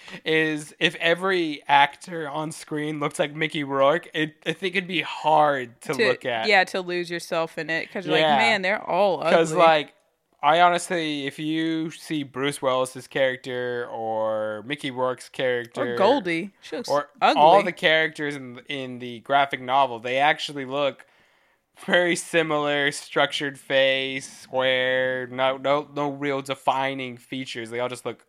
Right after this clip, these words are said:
Speaker 1: ugly and bold. Um,
Speaker 2: But that's what
Speaker 1: so
Speaker 2: it's
Speaker 1: I'm
Speaker 2: going
Speaker 1: really
Speaker 2: for.
Speaker 1: glad that didn't, that didn't come over to the movie. But that's about it. I mean,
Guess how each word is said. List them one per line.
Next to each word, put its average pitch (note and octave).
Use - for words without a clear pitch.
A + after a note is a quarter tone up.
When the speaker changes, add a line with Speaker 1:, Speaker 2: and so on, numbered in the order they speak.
Speaker 1:
ugly A2+
and B2+
bold. A2
Um, G2+
Speaker 2:
But F#3
that's F#3+
what G#3+
Speaker 1:
so D#3
Speaker 2:
it's C3
Speaker 1:
I'm C3
Speaker 2:
going -
Speaker 1:
really D3
Speaker 2:
for. D3
Speaker 1:
glad D3
that C#3+
didn't, C3+
that C#3
didn't B2+
come B2+
over A#2
to -
the G#2+
movie. G#2+
But C3
that's F3
about D3+
it. C#3
I B2+
mean, C3+